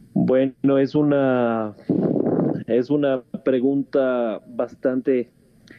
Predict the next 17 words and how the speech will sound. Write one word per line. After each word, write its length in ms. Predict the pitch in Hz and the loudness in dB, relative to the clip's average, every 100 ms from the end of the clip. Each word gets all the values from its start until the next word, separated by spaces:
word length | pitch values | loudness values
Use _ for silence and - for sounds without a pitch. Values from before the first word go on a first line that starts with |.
| - - - - - | -20 -20 -20 -10 -2
eh, 320 | 117 110 107 - - | 0 0 -2 -8 -4
compleja 460 | 135 123 170 214 | -2 0 -2 0
de 100 | 185 | -2
contestar, 580 | 170 120 127 - 156 170 | -2 -2 -2 -2 -2 0
porque 320 | 202 190 139 | 0 0 0
yo 100 | 127 | 0
te 100 | 143 165 | 0 0
diría 240 | 143 156 | 2 -2
que 80 | - | -2
estamos 400 | - 143 156 143 | -4 -2 -2 -2
entre 380 | 131 120 127 120 | -4 -2 0 2
la 180 | 110 | 0
ira, 480 | 117 151 170 165 160 - - | -2 0 0 0 -4 -10 -2
el 200 | 117 113 | 0 0
asco, 580 | 135 147 - - 139 135 _ - - - - - - - | 0 -2 -2 0 0 -2 _ -20 -20 -20 -20 -20 -20 -4
la 440 | 120 120 117 110 | 0 0 0 0
desilusión 800 | 110 117 123 110 107 139 143 147 | 0 -2 -2 -4 -2 0 0 -2